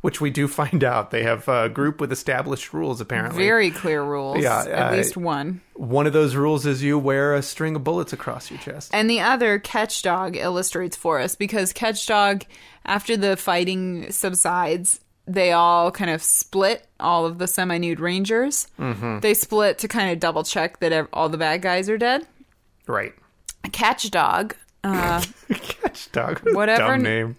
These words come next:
Speaker 2: uh, he's my nemesis.
Speaker 1: <laughs> Okay.
Speaker 2: Mine is Cuddle Dog.
Speaker 1: Aw.
Speaker 2: Um, so Catch Dog finds a woman who, let's just put it out there right now, Gwen Stefani stole her look.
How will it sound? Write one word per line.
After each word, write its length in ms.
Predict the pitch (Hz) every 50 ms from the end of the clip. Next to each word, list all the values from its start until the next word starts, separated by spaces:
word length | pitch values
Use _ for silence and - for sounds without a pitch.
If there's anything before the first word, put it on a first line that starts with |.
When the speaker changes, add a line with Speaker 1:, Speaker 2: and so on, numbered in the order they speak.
| _ -
Speaker 2:
uh, 300 | 214 202 - 254 254 - - - - _ _ _ - - - - - - - - - -
he's 300 | _ - 226 233 220 180
my 160 | 180 170 147 151
nemesis. 840 | 156 160 156 156 151 165 - - 165 151 196 - - - - - - -
Speaker 1:
<laughs> 40 | 311
Okay. 120 | - - 180
Speaker 2:
Mine 180 | 196 208 220
is 200 | 214 180 156 - -
Cuddle 440 | - 208 - - 185 175 165 160 -
Dog. 440 | - 147 110 113 117 113 156 220 240 247 262 254 233 240 226 196 -
Speaker 1:
Aw. 580 | 185 - - - 226 220 214 208 202 196 196 -
Speaker 2:
Um, 80 | - 156 - - - - - _ -
so 400 | 233 - - 302 247 240 233 220
Catch 420 | - - 240 294 320 359 - - -
Dog 260 | 247 214 202 202 196
finds 360 | - - 208 202 196 190 175
a 80 | 180 165
woman 680 | 156 165 180 180 175 165 156 151 147 175 180 190 - - - -
who, 500 | - 254 262 269 269 262 262 262 247 - - _
let's 400 | - - 190 214 226 240 247 -
just 200 | - 415 - -
put 160 | - 294 240 247
it 80 | 208
out 260 | 180 165 165 170 -
there 220 | - 208 208 214 214
right 280 | 214 180 165 190 -
now, 420 | - 156 160 160 160 180 233 254 - _ _ _ _ _ _ _ _ _ _ _ _ _ _ _ _ _
Gwen 260 | - 202 202 196 196
Stefani 680 | 196 - - 175 - - 127 104 90 87 92 135 196 - _ - - - -
stole 360 | - - - - 214 180 160 170
her 180 | 185 190 160 151
look. 360 | 135 127 95 - - -